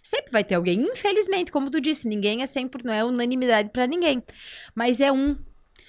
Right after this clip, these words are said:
E se a gente conseguir ter uma co-, uma abertura de consciência e conseguir enxergar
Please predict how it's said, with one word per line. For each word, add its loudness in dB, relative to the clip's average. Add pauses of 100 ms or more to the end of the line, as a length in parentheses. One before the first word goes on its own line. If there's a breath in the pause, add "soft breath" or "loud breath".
(140 loud breath)
E 0
se -2
a 2
gente -2
conseguir 0 (120)
ter 4
uma 0
co-, -6
uma 0
abertura 0
de -6
consciência -2
e -2
conseguir -4
enxergar 0